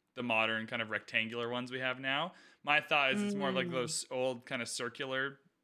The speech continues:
Speaker 1: kinda loaves of bread, and that it, like, there's just a burned loaf of bread that some
Speaker 2: Okay.
Speaker 1: animal or another could eat, and they called it a rock cake. Maybe that's not
Speaker 2: And,
Speaker 1: the
Speaker 2: like
Speaker 1: exact thing, but that's kind of the idea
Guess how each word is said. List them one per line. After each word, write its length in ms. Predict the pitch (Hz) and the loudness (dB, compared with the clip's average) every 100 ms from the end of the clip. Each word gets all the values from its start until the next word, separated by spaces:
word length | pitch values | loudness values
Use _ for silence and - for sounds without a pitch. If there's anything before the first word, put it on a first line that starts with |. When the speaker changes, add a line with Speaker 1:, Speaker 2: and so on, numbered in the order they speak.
| _ _ _ | _ _ _
Speaker 1:
kinda 180 | 156 147 | -4 0
loaves 300 | 147 147 - | 0 0 -2
of 120 | 156 | -2
bread, 340 | 156 165 190 - - - - | 0 0 0 -6 -20 -8 -4
and 140 | 135 | 2
that 100 | 127 | 4
it, 300 | 120 113 123 | 4 2 -2
like, 160 | 131 117 | 0 0
there's 160 | 123 127 | 0 -2
just 140 | 160 | -4
a 60 | 120 | -4
burned 320 | 107 107 101 | -2 -4 -4
loaf 220 | 104 101 | -4 -4
of 160 | 101 98 | -10 -8
bread 440 | 104 95 87 87 _ _ _ _ _ _ | -2 0 -2 -8 _ _ _ _ _ _
that 160 | 220 196 | 0 0
some 340 | 190 135 120 | 2 0 0
Speaker 2:
Okay. 20 | 117 | 0
Speaker 1:
animal 340 | 117 110 110 | 0 2 -2
or 80 | 107 | -2
another 260 | 104 101 101 | -2 -4 -6
could 160 | - | -8
eat, 180 | 95 98 | -6 -6
and 80 | 95 | -4
they 80 | 101 | -6
called 300 | - 110 101 | -4 -6 -4
it 60 | 95 | -6
a 60 | |
rock 300 | 95 95 90 | -4 -4 -6
cake. 360 | - 87 90 - _ _ _ - | -8 -8 -8 -20 _ _ _ 2
Maybe 180 | 180 | 4
that's 160 | 220 202 | 4 4
not 100 | 202 | 2
Speaker 2:
And, 40 | 175 | 4
Speaker 1:
the 60 | |
Speaker 2:
like 20 | |
Speaker 1:
exact 460 | 156 120 127 143 - | 4 4 4 4 0
thing, 280 | - 190 185 | 0 0 2
but 100 | 151 | 2
that's 220 | 151 - | 2 2
kind 180 | 160 139 | -2 -2
of 60 | 123 | 2
the 100 | 110 | 2
idea 540 | 107 110 101 98 | 2 2 2 2